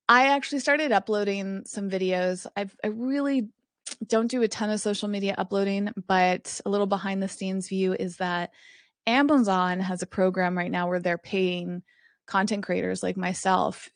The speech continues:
to do some TikTok s-, style videos for them. And I was like, "Great."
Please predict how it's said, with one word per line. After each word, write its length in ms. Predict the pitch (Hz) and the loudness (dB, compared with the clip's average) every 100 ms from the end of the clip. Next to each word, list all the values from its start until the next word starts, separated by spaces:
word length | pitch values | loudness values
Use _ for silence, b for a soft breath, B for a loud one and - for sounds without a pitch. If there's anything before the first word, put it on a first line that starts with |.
| - | -8
to 220 | 202 185 | -2 -2
do 320 | 170 180 175 | 0 -2 -2
some 180 | - 185 | -4 -8
TikTok 500 | - 202 - 185 - | -8 -8 -4 -4 -6
s-, 120 | - | -14
style 420 | - - 180 175 175 | -6 0 2 2 2
videos 680 | 190 202 185 - 185 - - | 2 2 2 0 -4 -8 -12
for 200 | - 190 | -12 -2
them. 560 | 180 302 214 185 226 240 _ b b b b b b | 6 8 8 8 2 2 _ b b b b b b
And 640 | 202 202 196 190 190 190 190 - - - - | -2 0 0 0 0 0 -2 -4 -6 -8 -8
I 100 | 165 | -4
was 180 | 180 165 | -4 -2
like, 180 | 175 175 | -4 -2
"Great." 380 | 180 226 403 | 6 8 8